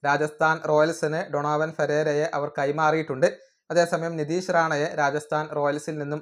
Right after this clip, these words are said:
അവർ സ്വന്തമാക്കിയിട്ടുണ്ട്. ഇനി റിലീസ് ചെയ്ത താരങ്ങൾ ജയ്ക്ക് ഫ്രൈസർ മഗൂർക്ക്, അതുപോലെ തന്നെ മൻവാന്ത്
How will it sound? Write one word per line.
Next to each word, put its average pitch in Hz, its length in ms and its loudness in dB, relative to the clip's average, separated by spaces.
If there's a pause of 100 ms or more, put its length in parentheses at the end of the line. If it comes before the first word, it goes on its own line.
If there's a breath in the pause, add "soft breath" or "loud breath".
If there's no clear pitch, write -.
അവർ 139 180 2
സ്വന്തമാക്കിയിട്ടുണ്ട്. 139 760 -2 (480 soft breath)
ഇനി 165 200 0
റിലീസ് 190 300 0
ചെയ്ത 180 160 4 (100)
താരങ്ങൾ 151 360 4 (200)
ജയ്ക്ക് 165 320 -2
ഫ്രൈസർ 170 420 2
മഗൂർക്ക്, 147 460 2 (340 loud breath)
അതുപോലെ 170 300 4
തന്നെ 170 200 0
മൻവാന്ത് 165 400 0